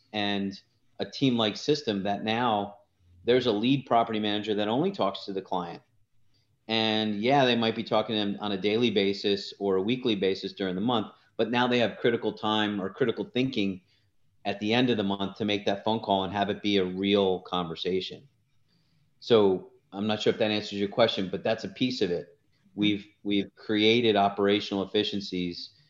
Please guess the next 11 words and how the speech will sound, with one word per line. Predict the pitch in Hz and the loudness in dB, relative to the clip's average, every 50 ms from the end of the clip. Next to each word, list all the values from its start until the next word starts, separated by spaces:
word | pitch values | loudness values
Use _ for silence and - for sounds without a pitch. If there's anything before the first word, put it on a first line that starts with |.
| _ _ _ _ _ _ _ | _ _ _ _ _ _ _
and | 101 101 95 | -4 -4 -2
a | 92 | -4
structure | - - - 117 113 113 - - 107 101 95 | -6 -2 2 2 2 2 0 0 2 2 2
that | 92 95 92 90 | 2 2 0 0
has | 85 95 98 95 95 95 92 90 90 - - - _ _ _ _ _ _ _ _ _ _ _ _ _ _ _ _ _ _ - | -2 -2 -2 0 2 0 0 -2 -4 -8 -10 -14 _ _ _ _ _ _ _ _ _ _ _ _ _ _ _ _ _ _ -2
the | 95 98 | 0 0
lead | 95 95 98 110 110 110 110 101 - | 2 2 2 2 2 2 0 0 4
property | - 104 104 107 104 104 107 101 | 4 6 6 6 4 4 0 0
manager | 98 95 95 92 90 98 90 | 2 2 0 -2 -2 -4 -6
be | 82 85 98 92 - - | -4 -2 -4 -4 -4 0
able | 98 101 101 98 110 110 | 2 2 2 2 2 -2